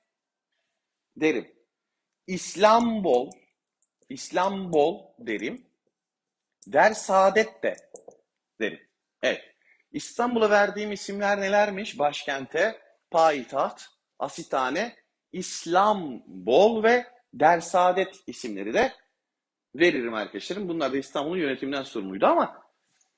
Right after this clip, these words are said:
şundan da bahsedeyim ben aklıma gelmişken. Osmanlı Devleti'ne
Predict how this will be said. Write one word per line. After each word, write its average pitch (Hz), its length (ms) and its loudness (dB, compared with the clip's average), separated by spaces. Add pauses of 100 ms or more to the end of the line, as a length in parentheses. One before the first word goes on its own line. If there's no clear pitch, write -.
(440)
şundan 262 640 0
da 139 140 8
bahsedeyim 117 640 0
ben 107 260 -4 (400)
aklıma 120 520 -4
gelmişken. 202 640 0 (1600)
Osmanlı 262 760 2
Devleti'ne 208 600 2